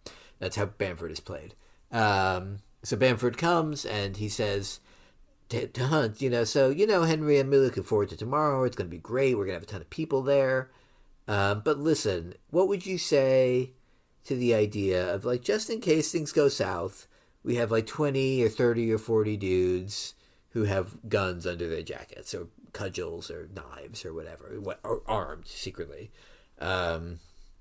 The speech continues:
and Hunt is, like, scandalized by this, you know, and says, you know, "I will, I'll,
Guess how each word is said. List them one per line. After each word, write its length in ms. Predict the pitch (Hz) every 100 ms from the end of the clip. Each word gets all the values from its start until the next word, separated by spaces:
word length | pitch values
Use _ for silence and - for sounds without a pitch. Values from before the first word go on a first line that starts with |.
| - -
and 260 | 110 98
Hunt 360 | 92 123 113 98
is, 200 | 95 -
like, 140 | 95
scandalized 720 | - - 110 107 110 107 104 -
by 140 | 101
this, 380 | 101 90 - -
you 120 | 95
know, 240 | 85 82
and 120 | 78 85
says, 320 | 82 76 - - - _ -
you 80 |
know, 120 | 90 78
"I 80 |
will, 180 | 87 82
I'll, 360 | 87 85 95